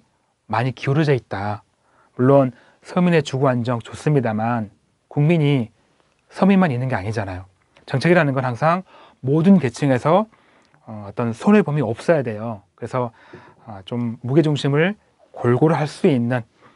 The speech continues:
이러한 정책이 필요했다. 그래서 그게 좀 아쉽고요. 그리고 세 당의 각각 아쉬운 부분은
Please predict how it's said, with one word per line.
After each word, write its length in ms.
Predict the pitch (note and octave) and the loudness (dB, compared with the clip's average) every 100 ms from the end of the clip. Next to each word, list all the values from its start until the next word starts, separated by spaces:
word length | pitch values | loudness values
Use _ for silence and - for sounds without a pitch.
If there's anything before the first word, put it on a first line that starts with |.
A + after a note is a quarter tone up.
| _ _ - | _ _ -8
이러한 240 | A#2+ B2 | -4 -4
정책이 460 | - A2 - A2 B2 | -6 -10 -6 -6 -6
필요했다. 640 | - F3 D#3+ - B2+ A#2 _ _ _ _ _ _ | -2 -2 -2 -4 -4 -4 _ _ _ _ _ _
그래서 220 | _ - | _ -10
그게 140 | A2+ B2 | -6 -4
좀 140 | B2+ | -4
아쉽고요. 680 | G2 G#2 - - B2 B2+ - - - - - - | -4 -6 -4 0 2 0 -4 -18 -20 -20 -20 -4
그리고 240 | D3 D3 | 0 2
세 200 | - G#3 | 4 4
당의 500 | G3+ D3 D#3 D#3 D3+ _ _ _ - | 4 0 0 -2 -4 _ _ _ -8
각각 520 | - - - C#3+ D3+ - | -8 -6 0 0 0 -4
아쉬운 380 | C3 - F#3 | -4 0 2
부분은 460 | E3 C3 C#3 D3+ | 2 0 0 0